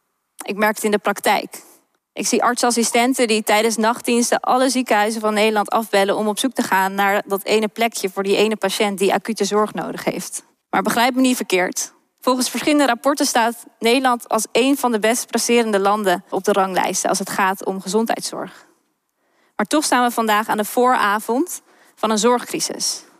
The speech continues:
We werken met honderdduizenden zorgprofessionals in de zorg met hart en ziel.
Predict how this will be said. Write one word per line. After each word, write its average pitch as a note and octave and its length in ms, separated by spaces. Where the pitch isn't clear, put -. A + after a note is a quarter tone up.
We G#3+ 100
werken B3+ 280
met A3+ 140
honderdduizenden A#3 1000
zorgprofessionals A3 720
in G#3 100
de G#3 60
zorg G#3 360
met G3+ 180
hart G#3 280
en G3+ 140
ziel. F#3+ 400